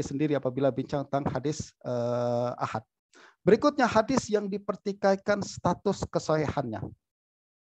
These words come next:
Mazhab Hanbali dan Salafi pada hari ini terima tanpa takwil.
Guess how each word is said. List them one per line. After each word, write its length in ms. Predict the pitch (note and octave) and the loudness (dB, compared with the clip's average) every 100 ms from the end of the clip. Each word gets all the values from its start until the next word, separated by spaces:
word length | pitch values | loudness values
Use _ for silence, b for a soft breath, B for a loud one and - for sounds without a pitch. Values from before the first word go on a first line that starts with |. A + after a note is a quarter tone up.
| _ _ _ C#3 | _ _ _ 2
Mazhab 260 | D#3+ G#3+ - | 4 4 2
Hanbali 460 | B3+ B3 A#3 A#3 | 2 4 4 4
dan 100 | G3 | 0
Salafi 400 | F#3+ G3 F#3+ G3 | 2 2 2 2
pada 240 | F3 E3+ E3 | 0 -2 0
hari 240 | E3 F3+ | -2 -2
ini 160 | F#3 G3 | -4 -6
terima 560 | - F#3 G#3 A3+ A#3 | -4 -2 -2 2 2
tanpa 320 | A#3 F#3+ F3+ F3+ | 2 0 2 2
takwil. 400 | F3 B2 G#2 | 2 0 -4